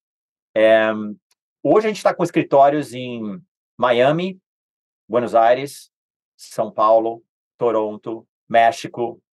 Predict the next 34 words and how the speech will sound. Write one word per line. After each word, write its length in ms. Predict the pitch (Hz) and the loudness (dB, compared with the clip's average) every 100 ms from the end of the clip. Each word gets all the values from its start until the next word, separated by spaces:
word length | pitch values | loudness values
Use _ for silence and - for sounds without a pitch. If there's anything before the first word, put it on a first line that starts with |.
| - | 0
Los 260 | 127 123 | 0 2
Angeles, 480 | 110 123 131 131 - | 0 0 -2 -6 -6
e 60 | 120 | -10
a 20 | |
gente 140 | 110 | -6
acabou 320 | - 104 117 | -2 0 0
de 100 | 117 | -2
abrir 400 | 117 101 107 107 104 | -2 -2 -2 -2 -4
em 80 | |
Amsterdã 540 | 104 104 - 107 98 98 | -6 -6 -6 -6 -4 -4
também. 340 | 101 87 87 _ _ _ _ _ _ _ - | -6 -10 -16 _ _ _ _ _ _ _ -12
E, 360 | 98 98 98 98 95 95 92 90 90 | -8 -6 -4 -4 -6 -8 -12 -14 -12
e 100 | - | -10
esse 140 | - | -8
é 40 | 110 | -2
o 20 | |
nosso 380 | 104 107 - 104 | 0 0 0 -2
novo 280 | 104 117 113 | 2 0 0
escritório. 640 | - 101 92 104 85 - | -8 -8 0 0 0 0
É 80 | 101 | -2
o 60 | |
primeiro 300 | - 113 117 | -2 0 0
na 60 | 127 | 2
Europa, 420 | 117 98 98 95 | 2 2 2 -2
né? 140 | 92 98 _ _ _ _ _ _ _ | -8 -10 _ _ _ _ _ _ _
Depois 420 | - - 101 107 | -12 -6 -2 0
de, 440 | 92 110 104 98 90 82 80 82 _ - | -2 -2 0 -2 -4 -8 -12 -16 _ -14
a 80 | 95 | -12
gente 160 | 101 | -8
tem 100 | - | -4
uma 120 | 113 | -2
presença 340 | - 107 110 107 | -2 -4 -2 -2
muito 220 | 117 - | -2 -2
boa 360 | 98 113 110 | 2 4 4